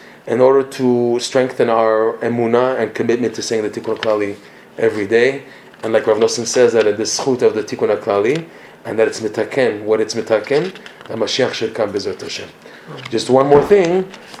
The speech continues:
uh, we see then in total, there are three types of Tikkun HaKlalis. There's a Tikkun HaKlali that a person says every day in his life,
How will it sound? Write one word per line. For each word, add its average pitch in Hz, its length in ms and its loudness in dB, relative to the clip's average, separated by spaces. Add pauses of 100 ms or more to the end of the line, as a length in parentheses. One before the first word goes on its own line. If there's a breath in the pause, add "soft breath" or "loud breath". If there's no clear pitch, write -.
(100)
uh, 117 500 4
we 123 160 0
see 156 320 0
then 131 380 2
in 120 180 -4
total, 143 540 2 (440 loud breath)
there 120 160 2
are 113 60 2
three 160 240 -2
types 139 360 0
of 127 120 -2
Tikkun 117 340 -2
HaKlalis. 101 580 -6 (440 loud breath)
There's 107 140 0
a 120 80 2
Tikkun 139 260 0
HaKlali 139 200 4
that 120 80 4
a 120 40 0
person 127 260 -2
says 120 240 2
every 113 240 0
day 113 380 0
in 113 100 -10
his 110 140 -4
life, 113 380 0